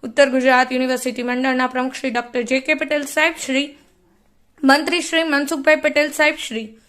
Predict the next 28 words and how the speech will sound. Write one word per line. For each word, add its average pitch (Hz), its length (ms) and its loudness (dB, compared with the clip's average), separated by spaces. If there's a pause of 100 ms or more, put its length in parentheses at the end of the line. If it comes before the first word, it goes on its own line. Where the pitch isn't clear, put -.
(400)
ઉપપ્રમુખ 339 480 0
શ્રી 330 140 -4
મહેન્દ્રભાઈ 320 560 2
પટેલ 311 340 0
સાહેબ 269 260 -2
શ્રી, 254 280 -6 (340)
સહમંત્રી 330 520 2
શ્રી 330 180 -2
અશોકભાઈ 311 460 2
પટેલ 302 340 -4
સાહેબ 277 240 -2
શ્રી, 277 300 -8 (100)
ખજાનચી 285 580 0
શ્રી 285 340 -4 (600)
મહેન્દ્રભાઈ 320 680 4
પટેલ, 302 320 0 (420)
મંડળના 339 560 4
વહીવટી 294 600 0 (180)
સાહેબ 302 360 0
શ્રી 269 360 -4
દિનેશભાઈ 294 560 -2
પટેલ, - 260 -2 (120)
શાળાના 247 500 2
આચાર્ય 285 380 2
શ્રી 285 200 -4
વસંતભાઈ 285 460 -2
પટેલ 302 360 -2
તથા 285 360 2